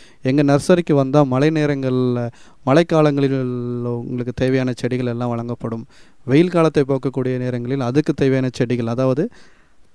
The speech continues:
ஆ, plants for rainy season, plants for summer season, அந்த மாதிரி புதுவிதமான யுக்திகளை பயன்படுத்தி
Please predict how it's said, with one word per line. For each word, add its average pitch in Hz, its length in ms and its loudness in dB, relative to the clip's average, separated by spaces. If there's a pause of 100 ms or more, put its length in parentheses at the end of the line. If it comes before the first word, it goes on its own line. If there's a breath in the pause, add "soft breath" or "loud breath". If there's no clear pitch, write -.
(100)
ஆ, 113 300 -6 (120)
plants 156 220 2
for 143 360 2
rainy 131 180 0 (120)
season, 110 240 -10 (240)
plants 139 200 -2
for - 380 -4
summer 135 200 0 (100)
season, - 340 -10
அந்த 151 200 0
மாதிரி 160 280 0
புதுவிதமான 147 520 2
யுக்திகளை 123 440 -4
பயன்படுத்தி 117 540 -4